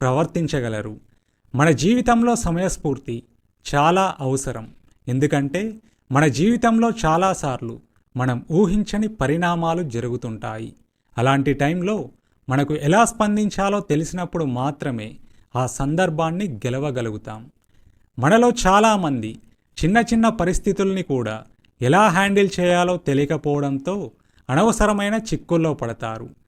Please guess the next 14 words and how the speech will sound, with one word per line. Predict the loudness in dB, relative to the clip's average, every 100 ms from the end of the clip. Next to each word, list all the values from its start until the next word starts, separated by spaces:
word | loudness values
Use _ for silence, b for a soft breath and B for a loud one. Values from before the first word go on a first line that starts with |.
| _ _ _ 2
For | 4 4
example, | 2 -2 -2 -6 -6 -10 _ _ _ 0
ఎవరైనా | 4 6 6 6
మనపై | 2 2 0 0
కోపం | 0 2 0 2 0
చూపిస్తే | 0 -4 -4 -6 -2 -2 -2 -10 _ _ -8
మనం | 0 2 2
వెంటనే | 2 2 2 4 2
తిరిగి | 0 -2 -2 -6 -10 _ _ 0
అవతలి | 2 4 4 4
వ్యక్తిపై | 2 -2 -4 -2
కోపంతో | -2 -2 0 0 0 -2 -4
దాడి | -6 -4 -2 0 -2 -2
చేయకపోవడం | 0 0 -2 -2 -2 -2 -6 -8